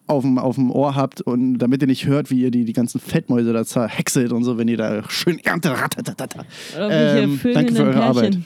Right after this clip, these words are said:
Speaker 1: Arbeit. Ja,
Speaker 2: <laughs> Musst
Speaker 1: ja.
Speaker 2: du echt aufpassen, so ein Ding hörst du nicht unbedingt.
Speaker 1: Nee, na, wie gesagt, wenn du so einen Kopfhörer dann auf hast und unseren Podcast hörst und dann ratatatatata.
Speaker 2: Ja.
Speaker 1: Das, das fährst du einfach drüber weg, das merkst du gar nicht. Bob, bob.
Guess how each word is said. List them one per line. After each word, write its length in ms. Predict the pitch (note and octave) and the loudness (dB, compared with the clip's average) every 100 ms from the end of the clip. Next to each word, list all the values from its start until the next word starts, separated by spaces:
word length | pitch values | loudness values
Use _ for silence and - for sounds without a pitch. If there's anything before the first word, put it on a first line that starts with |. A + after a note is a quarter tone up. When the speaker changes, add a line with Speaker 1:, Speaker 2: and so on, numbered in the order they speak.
| - | -8
Speaker 1:
Arbeit. 140 | C#4 | -4
Ja, 260 | C#3+ E3 C#3 | 0 0 -2
Speaker 2:
<laughs> 60 | - | 0
Musst 120 | C3 | 2
Speaker 1:
ja. 40 | C#3 | 2
Speaker 2:
du 60 | A3+ | 2
echt 180 | A#3 | -2
aufpassen, 480 | - D4 D4 A3+ G#3 | -4 -4 -4 -4 -4
so 60 | G3 | -4
ein 100 | F#3 | -2
Ding 200 | G3+ A#3 | -2 0
hörst 260 | A#3 C4+ - | 0 -2 -2
du 60 | |
nicht 160 | B3 G3+ | -2 0
unbedingt. 380 | F3+ D#3+ E3 E3 _ _ | -2 -2 -4 -6 _ _
Speaker 1:
Nee, 160 | F3 A#3 | 2 4
na, 120 | D3 | 2
wie 60 | D#3+ | 2
gesagt, 260 | E3+ G3 | 0 0
wenn 120 | C#3 | 2
du 60 | C3 | 2
so 120 | B2+ | 4
einen 280 | B2 B2 A#2 | 2 2 0
Kopfhörer 340 | - - E3+ | -2 -2 -2
dann 200 | E3+ E3 | -2 -2
auf 260 | D#3 D#3 E3+ | -2 -4 -4
hast 220 | F3 - | -6 -4
und 160 | D3 C3+ | -2 0
unseren 220 | C3 B2+ | 0 -2
Podcast 420 | - - E3 D#3 | -4 -4 -4 -2
hörst 220 | E3+ D#3+ | -4 -2
und 100 | D#3 | -2
dann 140 | C3 B2+ | 2 2
ratatatatata. 1000 | C3+ G#3 A3+ G3+ F3+ D#3+ C#3 A#2+ A2 F#2+ - C4 C#4+ | 2 2 2 2 2 0 0 -2 -4 -6 -8 -10 -4
Speaker 2:
Ja. 140 | G#3 | 0
Speaker 1:
Das, 220 | A#2+ A#2 | 0 -2
das 180 | A#2+ G#2 G#2 | -2 -2 0
fährst 200 | A#2+ C3 | -2 0
du 40 | |
einfach 120 | C3 | 0
drüber 200 | D3 F3 | 0 0
weg, 120 | C#3+ G2+ | 0 -4
das 120 | - | -4
merkst 160 | C3+ - | -4 -4
du 40 | |
gar 100 | G1+ | -4
nicht. 160 | G#2 - _ | -4 -6 _
Bob, 180 | G#2+ A2 | -2 0
bob. 120 | - | -2